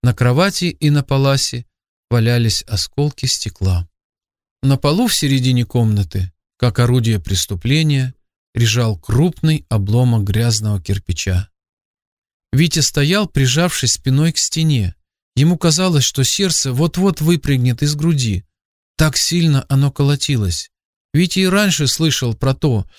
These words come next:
как недоброжелатели выбивают стекла в домах у миссионеров, но не думал, что это так страшно. Он наблюдал, как папа с мамой и Людой поспешно убирали осколки,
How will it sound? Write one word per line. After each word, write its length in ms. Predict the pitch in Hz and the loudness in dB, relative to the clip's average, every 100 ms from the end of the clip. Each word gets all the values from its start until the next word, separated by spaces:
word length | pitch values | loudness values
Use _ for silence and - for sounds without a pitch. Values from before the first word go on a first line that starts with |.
| _ | _
как 240 | - 135 - | -4 -2 0
недоброжелатели 960 | 143 131 127 135 127 131 165 165 135 | 0 2 2 2 2 2 0 0 0
выбивают 560 | 123 123 123 135 139 123 | 2 2 2 2 2 0
стекла 400 | - 156 135 135 | -2 -2 -2 0
в 80 | 120 | 2
домах 400 | 139 147 127 - | 2 2 0 0
у 40 | |
миссионеров, 800 | 143 147 - 165 160 113 95 - _ _ _ _ _ _ | 0 0 0 2 2 2 -4 -8 _ _ _ _ _ _
но 120 | - 110 | 0 2
не 140 | 110 | 2
думал, 320 | 101 143 147 | 4 4 2
что 200 | - - | 0 -2
это 180 | 120 107 | -2 -2
так 200 | - 123 | -4 -4
страшно. 600 | - 147 113 - 104 98 _ _ _ _ _ _ _ - | -4 -2 -2 -4 -10 -16 _ _ _ _ _ _ _ 2
Он 180 | 135 | 4
наблюдал, 600 | 131 120 127 123 151 131 - _ _ | 4 2 2 2 2 0 -4 _ _
как 220 | 120 - | -2 0
папа 280 | 143 139 - | -2 0 0
с 120 | - | 0
мамой 460 | 143 160 123 95 - _ _ | 0 2 2 -2 -6 _ _
и 80 | 127 | 0
Людой 500 | 123 151 117 98 - _ _ _ | 2 2 0 -2 -4 _ _ _
поспешно 580 | - 110 - 175 - 151 | -2 -2 0 -2 0 0
убирали 380 | 143 139 131 120 | 2 2 2 2
осколки, 680 | 110 - - 139 127 - | 0 -2 0 0 0 -4